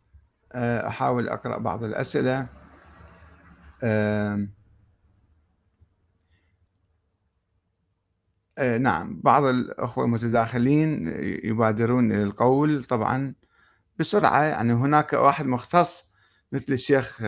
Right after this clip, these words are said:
محمد الأنجري، دارس عشر سنوات في دار العلوم الحسنية ومحصل على شهادة عليا، عفوًا، عشر سنوات هو خطيب، آه، جمعة، هو إمام جمعة في طنجة،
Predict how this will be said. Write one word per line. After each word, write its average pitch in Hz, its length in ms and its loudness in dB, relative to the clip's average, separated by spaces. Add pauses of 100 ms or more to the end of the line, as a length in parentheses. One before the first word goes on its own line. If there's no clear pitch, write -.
(320)
محمد 120 280 0
الأنجري، 135 520 0
دارس 120 420 0
عشر 113 260 -10
سنوات 113 520 -2
في 104 220 -4
دار 107 200 0
العلوم 104 480 0 (500)
الحسنية 131 960 0 (680)
ومحصل 127 500 2
على 117 200 0
شهادة 123 400 2
عليا، 120 320 2
عفوًا، 98 320 -2 (140)
عشر 110 160 -8
سنوات 113 460 -2
هو 110 120 -4
خطيب، 104 440 -6 (500)
آه، 104 100 -2
جمعة، 107 360 0
هو 95 160 -8
إمام 107 300 0
جمعة 101 320 -4
في 90 320 -14 (320)
طنجة، 123 480 4